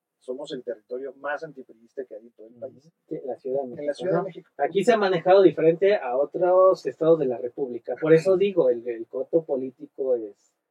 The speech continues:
Speaker 2: ha sido el mismo.
Speaker 1: Y entonces hoy tenemos partidos donde sus dirigentes están cuestionados por el tema,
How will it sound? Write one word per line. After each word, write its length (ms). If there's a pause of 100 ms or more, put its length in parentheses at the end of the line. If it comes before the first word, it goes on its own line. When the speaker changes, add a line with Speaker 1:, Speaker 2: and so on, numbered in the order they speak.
(280)
Speaker 2:
ha 100
sido 220
el 60
mismo. 280
Speaker 1:
Y 80
entonces 300
hoy 120
tenemos 380
partidos 640
donde 240
sus 160
dirigentes 480
están 600
cuestionados 580
por 160
el 80
tema, 280